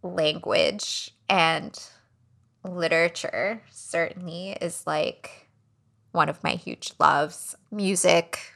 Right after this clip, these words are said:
my cat, you know. I think in many ways during the pandemic, like, my life has sort of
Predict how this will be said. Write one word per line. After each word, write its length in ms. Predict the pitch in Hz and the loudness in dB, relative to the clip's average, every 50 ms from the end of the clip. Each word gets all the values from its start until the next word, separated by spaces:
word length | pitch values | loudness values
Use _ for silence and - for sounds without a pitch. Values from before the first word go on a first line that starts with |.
| _ _ _ _ _ _ - | _ _ _ _ _ _ -6
my 120 | 185 165 | -4 -4
cat, 640 | 151 - - - 185 180 175 170 175 170 156 - - - _ _ - | -4 -4 -2 2 6 8 8 8 8 6 2 0 -4 -10 _ _ -4
you 180 | - 233 214 202 | 0 2 2 4
know. 400 | 185 185 196 - - 226 226 - _ _ _ _ _ _ _ _ _ _ _ _ _ _ _ _ _ _ _ _ _ _ _ _ _ _ _ _ _ _ _ _ _ _ _ _ _ _ _ _ - | 4 4 4 4 2 0 -6 -10 _ _ _ _ _ _ _ _ _ _ _ _ _ _ _ _ _ _ _ _ _ _ _ _ _ _ _ _ _ _ _ _ _ _ _ _ _ _ _ _ 0
I 120 | 196 202 | 0 0
think 440 | 208 - - 214 214 214 - - - - - - | 0 0 -4 -4 -4 -4 -6 -8 -12 -8 -2 2
in 100 | 208 202 | 4 6
many 200 | 190 170 185 190 | 6 6 6 6
ways 400 | 180 165 156 170 196 202 - - _ _ _ _ _ _ _ _ _ _ _ _ _ _ _ _ _ _ _ | 6 8 8 8 8 6 4 -2 _ _ _ _ _ _ _ _ _ _ _ _ _ _ _ _ _ _ _
during 300 | - 196 170 170 175 170 | 2 6 6 6 6 4
the 80 | 170 160 | 2 0
pandemic, 640 | - 208 214 - 196 - - - - - - 233 - | 0 0 -4 -2 0 -2 -2 -2 0 0 0 2 2
like, 160 | 180 175 180 | 0 0 0
my 160 | 185 175 165 | 0 -2 0
life 280 | 180 180 - - - - | 2 2 2 2 2 0
has 120 | 196 - | -4 -4
sort 260 | - - - - - - | -2 0 2 2 2 2
of 140 | - 175 | 0 -2